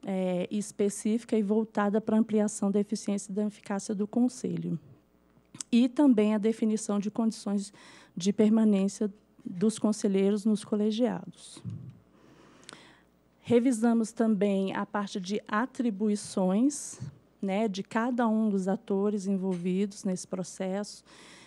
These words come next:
Então, revisamos e apro-, aprimoramos as atribuições existentes. E, por meio dessa revisão, nós esclarecemos os papéis e os limites de atuação de cada um desses atores,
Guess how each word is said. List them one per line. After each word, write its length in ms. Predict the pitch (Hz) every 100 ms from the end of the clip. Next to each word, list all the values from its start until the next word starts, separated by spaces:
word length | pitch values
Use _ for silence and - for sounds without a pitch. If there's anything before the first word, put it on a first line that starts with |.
| _
Então, 160 | 208
revisamos 720 | 196 208 196 185 190 220 254 226
e 40 |
apro-, 400 | 226 226 226 220
aprimoramos 800 | 214 - 208 208 202 196 202 202
as 200 | 196 185
atribuições 600 | 202 196 190 190 - 190
existentes. 1080 | 185 180 - - 190 196 208 220 240 233 - - - - - -
E, 100 | -
por 200 | 226 233
meio 180 | 226 226
dessa 280 | 233 240 247
revisão, 640 | 240 214 214 196 220 254 247
nós 260 | 220 214
esclarecemos 880 | 220 - 220 220 226 - 226 247 220
os 200 | 233 -
papéis 640 | - 233 - 233 233 294 277
e 20 |
os 120 | 269
limites 480 | 254 233 240 240 202
de 80 | 233
atuação 560 | 240 240 233 - 240
de 100 | 233
cada 500 | 240 - 254 277 294
um 140 | 285 269
desses 320 | 269 254 233
atores, 800 | 254 - 208 190 180 170 - -